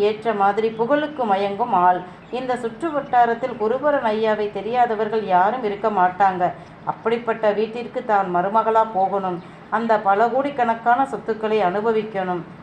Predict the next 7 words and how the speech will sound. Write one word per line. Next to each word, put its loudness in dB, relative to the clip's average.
அந்த -2
வீட்டு -4
மருமகள் 2
என்ற 0
பெயர் -2
வேண்டும். -6
அவளுக்கும் 2